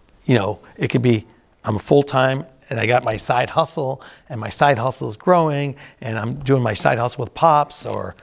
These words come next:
whatever, and then maybe, you know, leapfrog from there. 'Cause I don't have, like, a place for them to come in and go, "Oh yeah, take over this." It's, you know,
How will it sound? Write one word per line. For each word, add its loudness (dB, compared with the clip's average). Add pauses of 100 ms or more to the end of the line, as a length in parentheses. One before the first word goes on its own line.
(160)
whatever, 2
and -2
then 0 (340)
maybe, 0 (260)
you -6
know, -6 (800)
leapfrog 4
from -4
there. -2
'Cause -6 (400)
I 4
don't 2
have, 2
like, -4 (1120)
a 4
place 2
for -2
them 4
to -6
come 0
in 2
and 0
go, -2 (220)
"Oh 6
yeah, 4 (200)
take 4
over 4
this." 0
It's, -14 (560)
you 4
know, 2